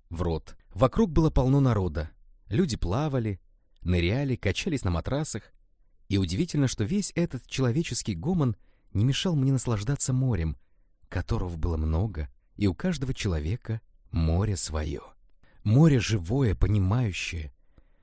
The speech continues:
Вот так отдать ему слова, чтобы оно их поглотило. Волны превратят слова в брызги, и они разлетятся в бесконечном просторе. Сейчас море безмятежно.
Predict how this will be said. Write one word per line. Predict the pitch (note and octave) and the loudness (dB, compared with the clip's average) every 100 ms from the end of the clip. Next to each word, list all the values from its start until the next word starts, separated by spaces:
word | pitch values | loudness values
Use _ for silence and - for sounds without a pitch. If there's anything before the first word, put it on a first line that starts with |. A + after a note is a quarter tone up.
| - | -2
Вот | A#2 D#3+ | 2 2
так | G#3 F3 - | 2 0 0
отдать | E3 D3 G3 - | 0 2 0 2
ему | C#3 C3 | 2 2
слова, | - A#2+ C3 D3+ | 2 -2 0 0
чтобы | - B2+ A2+ A#2 | -2 -2 0 2
оно | C#3 C3+ | 2 2
их | - | 0
поглотило. | - A2 A2+ - F#2 D#2+ - _ _ _ _ _ _ - - | -2 0 -4 -4 -8 -10 -16 _ _ _ _ _ _ -20 -6
Волны | F#2+ B2 G2 F2+ - - - | 0 2 2 0 -2 -8 -2
превратят | F#2+ F#2+ F2 G#2+ | 0 0 0 0
слова | - F2 E2+ | 0 -2 -2
в | D2+ | 0
брызги, | - C3+ - G2+ | 0 0 -2 -4
и | A2 | 0
они | A2+ D#3+ | 2 2
разлетятся | C3+ A2+ - F#3 F#3 - | 2 0 -2 -2 -2 -2
в | B2+ | -2
бесконечном | G#2+ - G2+ D3 - A2 | 0 0 0 0 0 0
просторе. | - - F#2 D#2 D#2 - - - - - | 2 0 -2 -4 -6 -14 -20 -20 -20 -14
Сейчас | - G2+ F#2+ G#2+ F#2 | -4 0 2 2 2
море | F#2+ G#2 | 2 0
безмятежно. | E2+ D#2+ F#2 - G2 - - | 0 0 -2 -2 -4 -4 -10